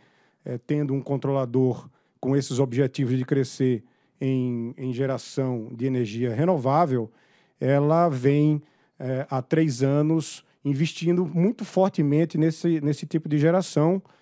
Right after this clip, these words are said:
E, basicamente, e, e, e quero destacar aqui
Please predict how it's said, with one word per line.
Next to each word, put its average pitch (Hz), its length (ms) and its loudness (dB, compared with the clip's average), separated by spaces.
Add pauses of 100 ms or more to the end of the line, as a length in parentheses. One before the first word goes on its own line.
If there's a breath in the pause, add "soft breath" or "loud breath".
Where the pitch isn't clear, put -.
(300 soft breath)
E, 226 440 0
basicamente, 202 760 2 (240)
e, 151 520 0
e, 151 60 -2
e 139 40 -2
quero 160 220 0
destacar 151 380 0
aqui 156 360 -2